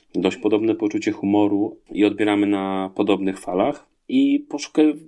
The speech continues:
posz-, jesteśmy grupą, e, improwizacyjną, teatrem improwizacji. Poszukiwaliśmy nazwy, więc, e, Pin Zielony to jest nasza nazwa, a, a, a sama, samo poszukiwanie <laughs> nazwy, mimo tego, że, że, e, generalnie na scenie akceptujemy wszyscy wszystko.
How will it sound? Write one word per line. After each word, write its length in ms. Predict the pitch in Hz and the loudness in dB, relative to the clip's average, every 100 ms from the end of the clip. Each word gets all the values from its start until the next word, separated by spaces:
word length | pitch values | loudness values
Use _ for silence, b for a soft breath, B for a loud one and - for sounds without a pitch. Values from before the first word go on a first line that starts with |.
| - | -2
posz-, 220 | 151 156 | -2 0
jesteśmy 400 | 175 175 190 170 | -4 -4 -6 0
grupą, 540 | 165 165 151 143 143 | 0 2 0 0 -2
e, 260 | 135 127 135 | -2 -2 -4
improwizacyjną, 800 | - 120 117 110 101 - 110 104 | -6 -2 0 0 -2 -2 0 0
teatrem 400 | 101 98 - 98 | 0 -2 -2 -4
improwizacji. 760 | 95 90 92 95 92 - 98 104 B 104 104 | -4 -4 -6 -4 -6 -4 -6 -6 B -2 0
Poszukiwaliśmy 560 | 135 - 156 156 156 170 | -2 -2 0 0 2 2
nazwy, 340 | 165 131 104 | 2 2 0
więc, 380 | 95 95 - - | 0 -4 -6 -4
e, 180 | 98 95 - | -2 -2 -2
Pin 120 | 113 | 0
Zielony 320 | 110 110 107 | 2 2 0
to 120 | 101 | -2
jest 400 | 101 101 - - 104 | -4 -6 -14 -8 -2
nasza 360 | 101 101 - | 0 0 -2
nazwa, 500 | 101 98 98 110 107 | 0 0 -2 0 0
a, 240 | 92 95 90 92 | 0 -4 -6 -8
a, 200 | - 95 | -8 -8
a 40 | 95 | -6
sama, 560 | - 101 101 95 92 - - | -2 0 0 -2 -6 -10 -12
samo 260 | - 123 | -4 -4
poszukiwanie 720 | - - - - - 113 117 110 | -4 -6 -8 -10 -4 -2 2 2
<laughs> 60 | 107 | 2
nazwy, 260 | 113 104 | 0 0
mimo 240 | 104 104 101 | 2 2 2
tego, 300 | 107 104 104 | -2 -4 -4
że, 300 | 101 98 98 | -4 -4 -6
że, 200 | 98 101 | -6 -4
e, 140 | 95 101 - - 95 98 95 | -4 -4 -10 -8 -6 -4 -4
generalnie 500 | 101 101 104 104 98 | 0 2 2 2 0
na 120 | 98 | -2
scenie 440 | - 104 101 98 - | 0 2 2 -2 -6
akceptujemy 760 | - - 107 - 95 95 95 | -6 -4 -4 0 0 0 -2
wszyscy 480 | - - - - - | -6 -6 -6 -6 -12
wszystko. 600 | - - - - 117 | -10 -10 -10 -4 -4